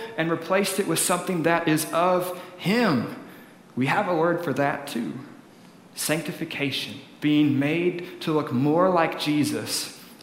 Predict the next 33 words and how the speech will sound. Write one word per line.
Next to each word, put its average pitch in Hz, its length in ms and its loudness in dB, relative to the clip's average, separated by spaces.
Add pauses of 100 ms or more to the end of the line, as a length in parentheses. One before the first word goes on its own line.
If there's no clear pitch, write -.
every 143 380 2
day. - 340 -6 (760)
And 127 120 0
the 143 80 2
reason 202 500 2
Paul 208 440 2
is 180 180 2
in 196 180 0
jail 190 400 0 (180)
suffering 196 520 0
is 147 100 -2
because 160 360 0
he 185 120 0
is 151 160 2
looking 180 340 0
more 170 220 0
like 190 220 0
Jesus 180 360 0
every 175 240 2
day, 180 220 4
and 170 80 2
he 180 140 2
is 175 100 4
able 165 280 2
to 165 120 2
love 170 420 6
the 190 80 2
Philippians 170 640 0
more 170 280 2
like 180 240 2
Jesus 165 400 0
every 156 300 2
day, 151 380 2